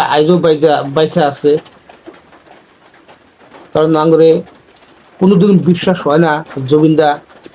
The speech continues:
আঙ্গুর পৃথিবী ছাইরা জুবিনদা চলে গেছে। এটা আঙ্গুরে সিনেমা দেখে আজকে আঙ্গুরে কোনো সময় মনে কইতেছে না জুবিনদা চলে গেছে। কারণ আঙ্গুর মনে করতেছে জুবিনদা আইজও বাইসা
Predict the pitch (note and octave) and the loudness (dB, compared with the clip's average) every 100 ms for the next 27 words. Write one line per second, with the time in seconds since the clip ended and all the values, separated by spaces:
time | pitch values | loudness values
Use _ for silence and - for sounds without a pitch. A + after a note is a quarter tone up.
0 | _ - - _ _ - - _ D3 D#3+ | _ -20 -20 _ _ -20 -20 _ -2 0
1 | D#3+ - G#3 - F#3 F#3 F#3 - - - | -2 -2 -4 0 2 2 0 -4 -20 -20
2 | - - F3+ D#3+ D3+ D#3 C#3 D#3 D#3 E3 | -20 -6 -2 2 2 0 0 0 2 0
3 | F#3 F3 D#3+ D3+ D3 C#3+ C#3 D#3+ D#3+ D#3+ | 2 2 2 2 0 0 0 0 2 2
4 | E3+ - - - - - E3 E3 F3 D#3+ | 0 -2 -20 -20 -20 -4 -2 0 0 0
5 | E3 E3+ D#3+ F3 - - - - C#3+ C#3 | 2 2 2 -2 -18 -20 -16 -6 -4 -2
6 | D3 C#3 C#3+ D3+ E3 - - - _ _ | -2 0 2 2 0 -6 -20 -20 _ _
7 | _ - F#3 F#3+ F#3 F#3+ F3 E3+ D#3+ - | _ -2 0 2 2 2 4 4 2 0
8 | D3 D3+ C#3+ D3 C#3+ D#3+ - _ - - | 0 -2 0 -2 -2 -6 -18 _ -20 -20
9 | _ _ - C3+ D3 D#3 D3+ D#3 F3 E3+ | _ _ -12 -4 0 0 0 0 2 2
10 | D#3+ C3+ B2+ C3 C3 - D3+ D3 D3 D#3+ | 2 -2 -6 -8 -8 -6 -4 -2 0 2
11 | E3 E3+ E3+ E3 C#3+ D#3+ D3 D#3 D#3 - | 2 2 2 0 -4 -4 0 0 2 -2
12 | - D3+ E3 F#3 F3+ F3 E3+ | -2 -2 0 0 0 0 0